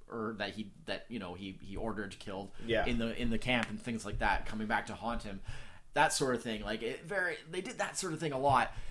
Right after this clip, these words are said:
Speaker 1: and, and so I, I felt a little bit of that, a little bit of, like, Christmas Carol with, like, the, the sort of spirits, like, superimposed over the. I, I just, it was cool. It was a, it was a cool
Speaker 2: Yep.
Speaker 1: effect.
Speaker 2: I, I
Speaker 1: Um,
Speaker 2: think my
Speaker 1: that
Speaker 2: only
Speaker 1: was
Speaker 2: problem
Speaker 1: some
Speaker 2: was is
Speaker 1: Oh, sorry.
Speaker 2: during the, at the end there when he was on the Stargazer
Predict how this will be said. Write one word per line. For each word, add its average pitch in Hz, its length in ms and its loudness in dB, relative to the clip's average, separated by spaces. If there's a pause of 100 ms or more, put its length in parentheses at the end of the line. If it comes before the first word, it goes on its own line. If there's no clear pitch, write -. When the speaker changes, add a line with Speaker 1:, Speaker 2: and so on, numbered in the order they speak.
(140)
Speaker 1:
and, 131 460 2
and 135 380 -2
so 147 260 4
I, 135 280 -2
I 135 40 -4
felt 165 300 0
a - 20 -4
little 185 140 8
bit 160 100 8
of 139 60 8
that, 202 280 12
a - 20 4
little 143 120 2
bit 135 140 4
of, 120 60 0
like, 110 200 0 (220)
Christmas 196 320 0
Carol 170 540 6
with, 135 140 -2
like, 143 140 4
the, 120 120 2
the 113 180 -4
sort 113 220 0
of 104 60 -4
spirits, 156 600 8
like, 117 240 2
superimposed 131 720 0
over 120 240 0
the. 113 200 2 (360)
I, - 120 0 (100)
I 156 80 6
just, 165 280 0
it 170 100 4
was 170 140 4
cool. 233 260 4
It 110 40 4
was 117 160 2
a, 131 120 2
it 120 40 2
was 127 120 0
a 131 40 -4
cool 156 160 4
Speaker 2:
Yep. 175 80 10
Speaker 1:
effect. - 320 8 (220)
Speaker 2:
I, 190 100 10
I 202 40 10
Speaker 1:
Um, 202 120 12
Speaker 2:
think 240 140 12
my 220 120 12
Speaker 1:
that 220 80 12
Speaker 2:
only 214 100 12
Speaker 1:
was 202 80 12
Speaker 2:
problem 208 160 12
Speaker 1:
some 196 40 6
Speaker 2:
was 175 200 10
is 151 240 4
Speaker 1:
Oh, 147 80 4
sorry. 151 240 8
Speaker 2:
during 180 200 8
the, 147 460 2
at 127 160 4
the 123 200 -4
end 143 260 4
there 117 280 10
when 113 140 2
he 120 60 0
was 113 100 0
on 127 80 0
the 120 60 0
Stargazer 113 760 4